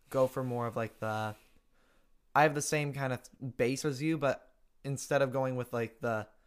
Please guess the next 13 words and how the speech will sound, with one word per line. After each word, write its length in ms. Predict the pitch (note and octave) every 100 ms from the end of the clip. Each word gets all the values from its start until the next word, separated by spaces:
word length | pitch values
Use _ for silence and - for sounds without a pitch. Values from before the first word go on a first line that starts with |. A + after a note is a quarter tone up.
| _ _ _ _ _ _ A#2+
olives 800 | C3 C#3 C3+ C3+ C3 B2+ A#2+ -
and 260 | B2 A#2 A#2+
nuts, 340 | C3+ D3+ - -
I 180 | B2+ C3+
go 180 | C#3 C3
for, 160 | C#3
like, 240 | B2 A2+ -
I'll 140 | B2
have, 160 | C#3 C3+
like, 180 | C3 -
the 80 |
pickles, 640 | B2+ - A2 - A2+ A#2 -
and, 240 | C3+